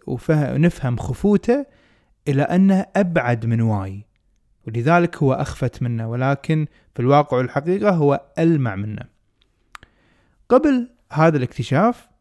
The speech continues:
أو اكتشاف هذه العلاقة، كانت حدود وأبعد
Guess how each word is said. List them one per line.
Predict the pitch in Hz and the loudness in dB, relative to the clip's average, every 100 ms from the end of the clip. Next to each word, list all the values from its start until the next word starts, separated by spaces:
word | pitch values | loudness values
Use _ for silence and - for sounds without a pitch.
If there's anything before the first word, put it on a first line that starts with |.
| _ _ - | _ _ -6
أو | 127 | -6
اكتشاف | - 123 143 127 | -4 -4 -2 0
هذه | 123 113 | 0 -2
العلاقة، | 101 107 147 170 220 233 _ _ _ _ - | -2 0 0 0 -2 -4 _ _ _ _ -2
كانت | 214 277 262 - | 0 2 -2 -6
حدود | - 131 120 196 196 180 _ _ | -4 -2 2 0 0 -6 _ _
وأبعد | 135 135 233 254 135 123 | -2 0 2 0 0 -2